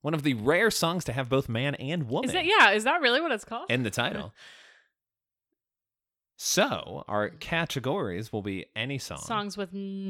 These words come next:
Speaker 2: no
Speaker 1: man
Speaker 2: men or women?
Speaker 1: or woman
Speaker 2: Oh.
Speaker 1: or boy or girl in the title. I'll start with a Click Five jam called Just the Girl.
Speaker 2: I'll go with, uh,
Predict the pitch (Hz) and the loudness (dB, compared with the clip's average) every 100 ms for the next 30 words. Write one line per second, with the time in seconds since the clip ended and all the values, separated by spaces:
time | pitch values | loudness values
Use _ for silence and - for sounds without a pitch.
0 | 208 196 104 107 - 95 - 185 185 190 | -2 0 0 2 0 0 -2 -2 -4 -6
1 | 294 170 135 120 95 76 76 113 - _ | -4 2 2 2 -2 -6 -10 -12 -18 _
2 | - 90 - - 101 90 104 120 113 101 | -12 -12 -10 -4 -2 2 2 2 0 0
3 | 147 139 - _ _ _ _ _ _ - | 0 0 -4 _ _ _ _ _ _ -6
4 | 98 87 - 76 78 98 127 _ 123 - | -4 -4 -4 -4 -6 -10 -14 _ 4 4
5 | - - 90 113 - _ _ _ _ _ | 4 0 0 -2 -8 _ _ _ _ _
6 | _ _ _ _ _ _ _ _ _ _ | _ _ _ _ _ _ _ _ _ _
7 | _ _ _ 107 107 - - 98 92 90 | _ _ _ -4 -4 -4 -6 -6 -4 -8
8 | - _ _ - - 190 214 - - 156 | -12 _ _ -14 0 2 2 2 6 6
9 | 208 220 139 107 92 80 76 123 127 _ | 6 2 0 0 0 0 -6 -8 -12 _
10 | _ - 104 98 - 95 113 143 - - | _ -12 -10 -8 -12 -8 -6 -6 -8 -14
11 | 104 113 98 123 107 69 - _ _ _ | -6 -6 -2 -2 -2 -4 -10 _ _ _
12 | _ _ _ _ _ 233 240 247 247 233 | _ _ _ _ _ -4 -2 -2 -2 -2
13 | 214 208 190 185 | -2 -2 0 -2